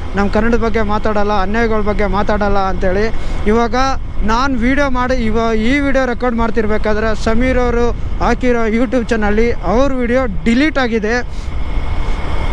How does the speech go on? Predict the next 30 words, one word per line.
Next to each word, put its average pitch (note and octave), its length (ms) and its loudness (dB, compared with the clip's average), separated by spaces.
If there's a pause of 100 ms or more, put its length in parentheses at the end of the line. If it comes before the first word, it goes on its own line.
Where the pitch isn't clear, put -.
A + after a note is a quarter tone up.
(520)
ಹೆಂಗೆ B3 280 0
ಗುರು, A3+ 600 0 (400)
ಯಾರಾದ್ರೂ A#3 760 0 (280)
ಸತ್ಯನ B3+ 400 0
ಬಾಯಿ A3+ 260 0
ಮುಚ್ಚ-, A3 960 0
ಸತ್ಯನ B3 340 0 (100)
ಹೇಳ್ತಿದ್ರೆ A#3 500 0
ಅವ್ರನ್ನ A3 280 0 (140)
ಬಾಯಿ G3+ 200 2
ಮುಚ್ತಾರೆ, G#3+ 720 0 (280)
ಇಲ್ಲ G#3+ 140 2
ಅವ್ರಿಗೆ G#3+ 260 0
ಏನಾದ್ರೂ A#3 340 2
ಒಂದು A3 140 -2
ಮಾಡೇ A3 260 0
ಮಾಡ್ತಾರೆ. G#3 580 0 (240)
ಇವಾಗ A#3+ 320 2
ಆ G#3 320 0
ವಿಡಿಯೋ B3+ 300 0
ಡಿಲೀಟ್ A#3 340 0
ಆಗಿದೆ. A3 400 0 (380)
ಆ A#3 140 2
ವಿಡಿಯೋಯಿಂದ C4 500 0 (220)
ಸಮೀರ್ B3 300 0
ಬ್ರೋಗೆ B3 640 0
ಸ್ವಲ್ಪ A3 280 0
ಪ್ರಾಬ್ಲಮ್ A3+ 520 0
ಫೇಸ್ A3+ 280 0
ಮಾಡೋ A3 420 0